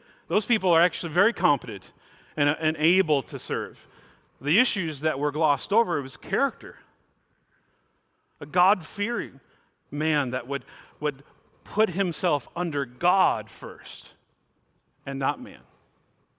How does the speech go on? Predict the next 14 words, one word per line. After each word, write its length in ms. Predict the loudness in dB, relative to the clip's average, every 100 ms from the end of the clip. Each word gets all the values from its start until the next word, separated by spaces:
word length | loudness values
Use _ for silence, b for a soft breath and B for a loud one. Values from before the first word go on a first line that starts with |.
| _ _ _ _ _ _ _ _ _ _ _ _ -8
See, 60 | -2
Nehemiah 540 | 2 4 6 4 2
here 180 | 0 -2
doesn't 420 | 0 0 -2 -6
seek 400 | -10 -8 -8 -8
yes 380 | -4 0 0 -2
men 300 | -6 -6 -6
to 160 | -8 -10
fulfill 420 | -10 -12 -4 -4
leadership 460 | -2 -6 -8 -10 -10
positions, 400 | -10 -8 -10 -8
but 140 | -8
he 120 | -8
chooses 800 | -10 -6 -2 -2 -4 -8 -8 -12